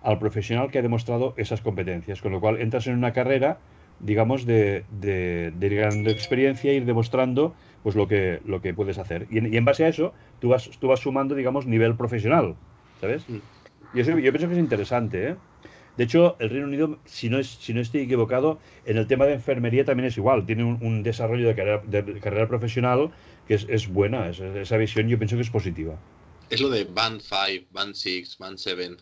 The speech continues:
Speaker 2: Ese es, eh, ¿te refieres a ese tipo de progreso?
Speaker 1: Segura-, sí, seguramente. Sí, sí.
Speaker 2: Claro, ahí yo no acabo de entenderlo si es, eh, es acorde a cómo te contratan o acorde a, digamos, al nivel que tú tienes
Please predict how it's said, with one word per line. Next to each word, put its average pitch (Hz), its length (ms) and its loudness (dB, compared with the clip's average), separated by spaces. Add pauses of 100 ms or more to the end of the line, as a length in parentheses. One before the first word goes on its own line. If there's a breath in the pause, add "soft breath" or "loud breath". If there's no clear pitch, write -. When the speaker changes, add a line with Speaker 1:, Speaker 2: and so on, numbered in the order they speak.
(360)
Speaker 2:
Ese 113 240 -2
es, - 240 -2
eh, 95 260 -6 (180)
¿te - 80 -16
refieres 113 260 -4
a 117 80 0
ese 107 220 -2
tipo 98 320 -10
de 92 340 -2 (140)
progreso? 104 300 0
Speaker 1:
Segura-, 135 220 6 (440)
sí, 98 340 0
seguramente. 90 600 -4 (140)
Sí, 87 120 -8
sí. 85 180 -12 (220)
Speaker 2:
Claro, 131 240 -2
ahí 160 200 2
yo 156 100 4
no 175 100 -2
acabo 147 220 -6
de 143 60 -4
entenderlo 143 460 -4
si 120 260 -4
es, 107 220 -10 (300)
eh, 101 680 0
es - 140 -4
acorde 143 380 -2
a 90 100 -4
cómo 104 260 -8
te 107 120 -6
contratan 127 600 -6 (160)
o 101 260 -4
acorde 107 680 -6
a, 85 600 -4
digamos, 98 580 -8 (140)
al 101 160 -4
nivel 98 240 -4
que 131 80 -6
tú - 320 -18
tienes - 480 -4